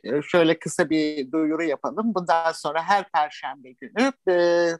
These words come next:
onlarla birlikte olacağız. E, isim babası sensin.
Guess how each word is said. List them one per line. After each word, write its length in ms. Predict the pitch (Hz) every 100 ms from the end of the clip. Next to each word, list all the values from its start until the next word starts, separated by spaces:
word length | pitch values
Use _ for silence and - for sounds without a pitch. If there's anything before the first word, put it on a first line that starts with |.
| _ _
onlarla 460 | - 185 214 180 127
birlikte 420 | 139 127 - -
olacağız. 760 | 123 123 120 - 226 254 - - - - - - -
E, 240 | 180 180
isim 320 | - 196 254 247
babası 360 | 240 247 247
sensin. 680 | - 254 247 247 - 180 202